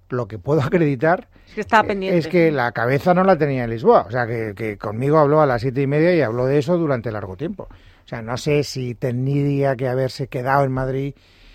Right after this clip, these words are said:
Speaker 1: Eh, ¿qué
Speaker 2: Claro,
Speaker 1: opináis?
Speaker 2: es que al final del día el móvil es igual desde su casa en Madrid a desde Lisboa, pero al final estas cosas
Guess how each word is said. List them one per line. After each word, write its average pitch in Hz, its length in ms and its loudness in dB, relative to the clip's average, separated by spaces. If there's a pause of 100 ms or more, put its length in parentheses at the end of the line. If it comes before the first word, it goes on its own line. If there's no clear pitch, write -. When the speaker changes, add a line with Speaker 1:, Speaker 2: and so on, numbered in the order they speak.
(320)
Speaker 1:
Eh, 117 260 -6
¿qué 113 120 -18
Speaker 2:
Claro, 135 160 -6
Speaker 1:
opináis? 143 300 -4
Speaker 2:
es - 40 -20
que 233 60 -4
al 220 60 -4
final 220 320 -8
del 226 160 -10
día 240 180 -6
el 202 80 -6
móvil 202 360 -10
es 208 180 -16
igual 208 280 -10
desde 170 280 -14
su - 180 -20
casa 175 240 -14
en 190 100 -14
Madrid 190 400 -12 (1040)
a 139 260 -14
desde 139 760 -14
Lisboa, 151 600 -6
pero 147 560 -12
al 147 140 -12
final 190 840 -10
estas 185 300 -16
cosas 196 460 -14